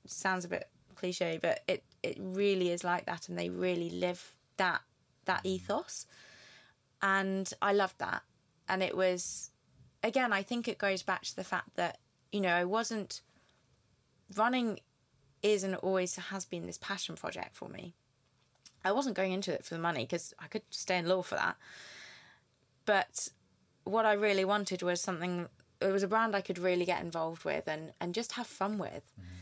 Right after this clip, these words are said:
Speaker 1: And that was what Puma was for me. It was a brand that would, would get me involved with whatever I wanted to be involved with, and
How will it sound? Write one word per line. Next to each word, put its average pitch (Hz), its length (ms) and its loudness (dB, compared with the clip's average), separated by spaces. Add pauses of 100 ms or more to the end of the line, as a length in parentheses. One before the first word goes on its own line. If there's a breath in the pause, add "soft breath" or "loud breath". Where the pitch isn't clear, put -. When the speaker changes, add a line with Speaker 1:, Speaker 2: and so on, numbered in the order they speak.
(300 loud breath)
Speaker 1:
And 196 280 2 (140)
that 214 240 4
was 196 160 -2
what - 140 0
Puma 165 280 -4
was 156 220 -6
for - 140 -6
me. 160 300 -6
It - 180 -4
was 170 320 -2
a - 60 -6
brand 165 400 -2
that - 180 -6
would, 165 280 -2 (320)
would 175 140 -4 (360)
get - 160 0
me 190 80 0
involved 175 240 2
with 180 120 -2
whatever 202 320 4
I 190 80 4
wanted 175 340 -2
to 175 60 -8
be 175 140 0
involved 170 500 -2
with, 151 260 -4
and 156 240 -6